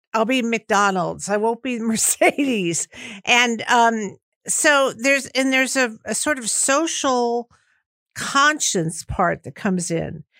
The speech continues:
that says I shouldn't make it, I shouldn't ask for too much. And, you know, it's probably part of my deserve level issues that I, uh, wrote a book about. Um, but,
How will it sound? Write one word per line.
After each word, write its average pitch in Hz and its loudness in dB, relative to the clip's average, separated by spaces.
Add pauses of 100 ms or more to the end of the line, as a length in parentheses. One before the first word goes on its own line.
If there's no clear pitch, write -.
(140)
that 214 -6
says 254 0
I 240 0
shouldn't 311 -2
make 233 0
it, 202 -4 (140)
I 220 -2
shouldn't 370 0
ask 226 0
for - -8
too 190 -4
much. - -6 (400)
And, 226 0
you 247 -2
know, 214 2
it's 214 -6
probably 226 0
part 214 0
of 190 -4
my 175 0
deserve 233 0
level 233 0
issues 214 -2
that 185 -2
I, 175 0
uh, 165 -2
wrote 185 -4
a 175 -4
book 196 -6
about. 190 0 (460)
Um, 202 2
but, 240 2